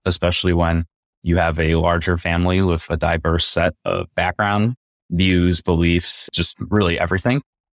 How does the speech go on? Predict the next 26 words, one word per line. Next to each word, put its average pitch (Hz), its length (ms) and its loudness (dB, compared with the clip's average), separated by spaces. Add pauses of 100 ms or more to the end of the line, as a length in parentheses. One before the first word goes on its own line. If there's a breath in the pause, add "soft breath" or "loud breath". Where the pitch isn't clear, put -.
(120)
And 82 400 -2 (240)
she 101 320 2
was 92 220 2
the 87 140 0
one 92 300 2
that 85 240 -2 (220 loud breath)
was 82 260 2
the 82 120 0
glue 95 360 2
and 101 120 2
able 80 300 0
to 78 360 0 (240)
put 127 120 2
aside 104 400 0
her 95 300 -2
own 95 540 0 (240)
sort 85 160 0
of 78 60 2
opinions 92 460 0
or 80 60 0
thoughts 82 440 0
for 80 460 0 (200)
the 76 120 0
betterment 78 680 0
and, 80 340 0 (100)
and 78 280 0